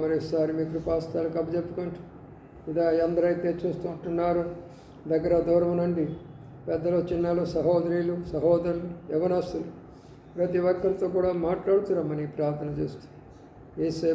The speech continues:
పరిశుద్ధ నామమున స్తుతించి, ప్రార్థించి, కనపరచబడి కొంచున్నాము తండ్రి. ఆమేన్. రండి, ఈరోజు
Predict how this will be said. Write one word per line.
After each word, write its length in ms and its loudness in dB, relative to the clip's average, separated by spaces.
పరిశుద్ధ 340 -2
నామమున 320 2
స్తుతించి, 500 -4
ప్రార్థించి, 600 0
కనపరచబడి 680 -4
కొంచున్నాము 680 -2
తండ్రి. 340 -6
ఆమేన్. 360 2
రండి, 300 12
ఈరోజు 260 6